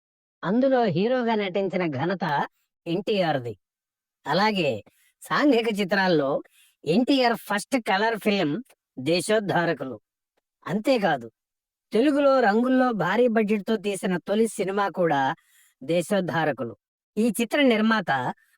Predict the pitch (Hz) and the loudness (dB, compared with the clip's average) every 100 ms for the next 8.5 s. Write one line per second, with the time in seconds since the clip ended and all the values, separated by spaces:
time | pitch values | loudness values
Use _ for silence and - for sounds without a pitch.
0 | _ 175 175 269 233 220 226 185 170 208 | _ -6 -2 0 0 0 0 -2 -2 -2
1 | 180 - 139 117 - _ _ _ _ _ | -2 -2 -4 -6 -10 _ _ _ _ _
2 | _ _ _ _ - 190 277 294 262 233 | _ _ _ _ -6 2 2 4 2 2
3 | 208 160 139 165 _ _ - 170 180 170 | 0 0 -2 -4 _ _ -6 -4 -2 -2
4 | 175 214 226 285 233 175 196 240 226 214 | -2 -2 -2 -2 -2 -2 -2 0 0 -2
5 | 208 190 202 190 202 190 185 180 147 - | -2 -2 -2 -2 -4 -2 -2 -2 -4 0
6 | 165 196 214 240 277 - _ _ _ _ | 0 0 -2 0 -2 -4 _ _ _ _
7 | _ - 247 294 294 269 254 196 202 233 | _ -6 -4 -2 2 2 2 2 0 0
8 | 226 175 214 214 143 | 0 0 0 2 0